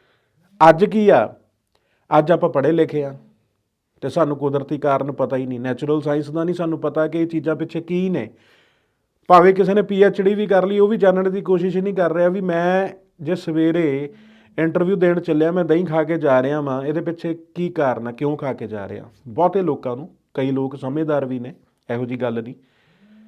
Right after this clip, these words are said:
ਸੋ ਕਹਿਣ ਦਾ ਮਤਲਬ, ਜਦੋਂ ਲੋਕ ਅਨਪੜ੍ਹ ਸੀ, ਉਦੋਂ ਇਹ ਰੀਤੀ ਰਿਵਾਜ ਬਣੇ, ਉਹਨਾਂ ਪਿੱਛੇ ਵਿਗਿਆਨ ਸੀ। ਅੱਜ ਆਪਾਂ ਪੜ੍ਹੇ ਲਿਖੇ ਹਾਂ ਤੇ ਆਪਾਂ ਸਿਰਫ ਇੱਕ ਵਹਿਮ ਭਰਮ 'ਚ ਫਸ ਕੇ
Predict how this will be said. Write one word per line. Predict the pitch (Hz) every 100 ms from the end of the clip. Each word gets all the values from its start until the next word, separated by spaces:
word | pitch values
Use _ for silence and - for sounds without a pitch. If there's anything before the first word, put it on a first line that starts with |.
| _ _ _ -
ਸੋ | 196
ਕਹਿਣ | 190 190 240
ਦਾ | 240
ਮਤਲਬ, | 233 214 202 208 190 220 226 220 - _ _ -
ਜਦੋਂ | 110 151 175 226
ਲੋਕ | 220 214 214
ਅਨਪੜ੍ਹ | 202 220 226 220
ਸੀ, | 214 208 214 214 _ _ _ _ _ _ 170
ਉਦੋਂ | 180 208 220 220 -
ਇਹ | 190 175 202
ਰੀਤੀ | 190 190 196
ਰਿਵਾਜ | 185 175 170 170
ਬਣੇ, | 131 135 147 175 190
ਉਹਨਾਂ | 160 175 208
ਪਿੱਛੇ | 170 180 180
ਵਿਗਿਆਨ | 156 127 127 127 135
ਸੀ। | 151 180 185 190 - _ _ 151
ਅੱਜ | 151 202
ਆਪਾਂ | 196 185
ਪੜ੍ਹੇ | 156 160
ਲਿਖੇ | 190 180 180 180
ਹਾਂ | 185 190 190 _ -
ਤੇ | 160
ਆਪਾਂ | 147 - 170 170 151 135
ਸਿਰਫ | - 156 175 165
ਇੱਕ | 147 143
ਵਹਿਮ | 147 123 156 185 196
ਭਰਮ | 185 156 135
'ਚ | 131 139
ਫਸ | 135 117
ਕੇ | 113 123 120 117